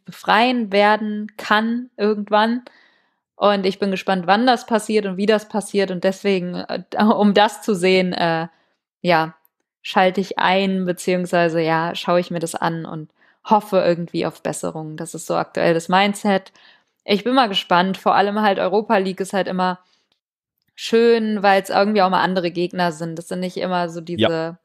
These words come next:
Speaker 1: Bundesliga-Gegner, wo man halt schon irgendwie einigermaßen weiß, was man bekommt, sondern man bekommt da mal irgendwie andere Gegner, die vielleicht in ihrer Liga, wo die Liga auch komplett anders funktioniert und die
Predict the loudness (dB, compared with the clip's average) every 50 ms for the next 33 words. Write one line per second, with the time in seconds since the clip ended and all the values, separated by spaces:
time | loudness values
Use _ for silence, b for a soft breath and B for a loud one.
0 | _ _ _ 2 2 2 0 -2 -2 0 2 2 2 4 2 2 0 2 2 2
1 | 2 2 2 0 0 0 0 2 0 0 0 -2 -6 -4 0 0 0 0 0 0
2 | 2 2 2 2 2 2 2 2 4 4 2 2 2 0 2 4 4 4 4 2
3 | 0 -4 -2 -2 -6 -6 -6 -8 -6 -2 0 0 2 0 -2 -8 -12 -16 B B
4 | B B B B B B _ 0 0 0 2 0 0 0 -2 -2 -4 -8 -10 -12
5 | -12 -10 -10 -8 -8 -8 -2 -2 -2 0 2 2 2 2 2 0 -2 -4 -4 0
6 | 2 2 2 2 0 0 0 2 2 2 2 2 0 0 0 0 -4 -6 -4 0
7 | 2 2 2 0 -2 -6 -6 -2 0 0 0 2 0 0 2 2 2 4 4 4
8 | 2 2 0 0 0 -2 -2 -2 -2 -4 -4 -2 2 2 2 4 2 0 -2 -2
9 | -6 -6 -2 -2 -2 -2 -2 -2 -4 -4 -6 -6 -12 -14 -12 -12 -8 -4 -2 0
10 | 2 0 0 0 -2 -6 -8 -8 -10 -10 -8 -6 -6 -6 -8